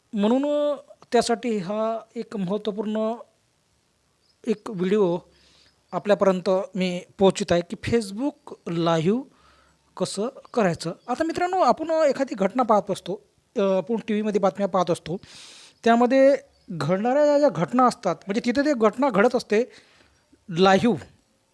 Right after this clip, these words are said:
प्रत्यक्ष तिथे घटना घडत असते ना, आपल्याला घरी बसल्या ती दिसते. आणि त्याच प्रकारे ही Facebook लाईव्ह आहे. एखाद्या ठिकाणी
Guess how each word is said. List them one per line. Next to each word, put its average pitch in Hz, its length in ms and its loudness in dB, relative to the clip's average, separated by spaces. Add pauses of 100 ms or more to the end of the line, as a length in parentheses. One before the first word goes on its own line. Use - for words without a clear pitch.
(640)
प्रत्यक्ष 202 340 0
तिथे 247 240 0
घटना 214 280 2
घडत 220 240 2
असते 233 220 -2
ना, 247 80 0
आपल्याला 220 300 2 (540)
घरी 190 240 0
बसल्या 190 320 -4
ती 214 300 -10 (600)
दिसते. 185 420 -4
आणि 254 120 -2
त्याच 302 260 0
प्रकारे 247 280 4
ही 269 140 -2
Facebook 208 500 -4
लाईव्ह 160 260 -4
आहे. 151 80 -14 (560)
एखाद्या 208 240 0
ठिकाणी 220 320 -4